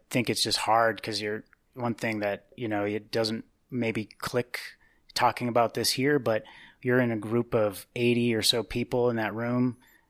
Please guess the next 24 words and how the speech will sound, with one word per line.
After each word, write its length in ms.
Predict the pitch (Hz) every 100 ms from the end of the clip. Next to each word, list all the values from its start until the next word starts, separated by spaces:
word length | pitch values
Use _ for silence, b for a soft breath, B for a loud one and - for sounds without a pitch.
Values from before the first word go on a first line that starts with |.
| -
and 280 | 117 110 104
it's 100 | 98
very 240 | 113 120
serious. 560 | 110 123 117 120 113 -
There 180 | 110 98
are 60 |
cops, 540 | - 113 110 110 - -
there's 260 | 104 101 92
a 40 |
defendant, 560 | 90 - 117 110 107 -
there's 240 | 104 95
the 100 | 95
attorneys, 460 | 90 113 110 107 104
everyone 380 | 104 104 101 98
is, 260 | 95 98 - - -
you 120 | 110
know, 120 | 95
dressed 340 | 92 110 101 -
to 40 |
the 80 | 98
nines. 420 | 104 107 101 - B B B _
It's 180 | - 120
hard 440 | - 120 117 113 -
to, 320 | 113 107